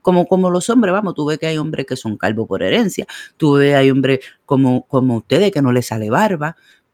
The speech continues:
y hay hombres que les sale barba para regalarle a siete hombres más,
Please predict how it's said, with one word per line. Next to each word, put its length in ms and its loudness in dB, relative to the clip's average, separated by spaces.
y 200 0
hay 160 4
hombres 300 0
que 140 -2
les 120 0
sale 240 0
barba 300 0
para 140 -2
regalarle 500 -4
a 40 -6
siete 320 -6
hombres 320 -4
más, 360 0